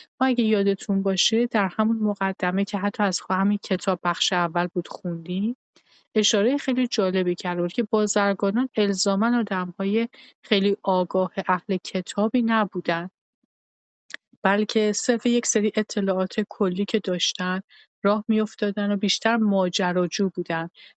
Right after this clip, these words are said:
تا اینکه ما بخوایم اونها رو متفکر و کتابخوان و اهل قلم و اینها بدانیم.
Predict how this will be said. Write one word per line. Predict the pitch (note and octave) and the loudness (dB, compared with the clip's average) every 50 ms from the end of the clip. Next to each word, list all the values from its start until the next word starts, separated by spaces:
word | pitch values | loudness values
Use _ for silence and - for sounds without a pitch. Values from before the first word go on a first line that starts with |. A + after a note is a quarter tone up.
| _ | _
تا | - G#3 | -2 0
اینکه | G3 F#3+ F#3+ - G#3+ | 2 2 2 0 0
ما | G3 F#3+ F#3+ | 0 0 0
بخوایم | F3+ F#3+ F#3 - - G3 F#3+ F#3+ F3+ | 0 -2 -4 -2 -2 -2 0 0 -2
اونها | F3 F3 - F#3 | -4 -2 -2 -2
رو | F#3 G3 | -2 0
متفکر | F#3+ F#3 F3+ - - F3+ F3 - - F#3+ F3 E3+ - - - G3 F#3+ F#3+ G3 | -2 -2 -4 -4 -6 -8 -8 -2 -2 -2 -2 -2 -4 -6 -4 -4 -2 0 0
و | G3 G3 F#3+ G3 - _ _ _ _ _ _ _ _ - | 0 0 0 -2 -4 _ _ _ _ _ _ _ _ -2
کتابخوان | - F#3+ - - - F3+ E3+ E3 - - - - F#3+ F#3+ F#3+ F#3+ F#3 | -2 -2 -2 0 -2 0 0 0 -2 -6 -10 -4 -2 0 0 0 0
و | F#3 F#3 F#3 F#3 | 0 -2 -2 -2
اهل | F#3 F3+ - - _ F#3+ F#3 - | -4 -4 -4 -6 _ -8 -6 -2
قلم | F3+ F3+ F3+ F3+ F3+ F3 F3+ | -2 0 0 2 0 0 0
و | F3+ | -2
اینها | F3+ F3 E3+ E3 - - F#3 E3 - | -2 -4 -4 -8 -4 -2 -2 0 0
بدانیم. | E3+ E3 - E3+ E3 D#3+ E3 F3 | -4 -2 -2 -4 -4 -4 -8 -12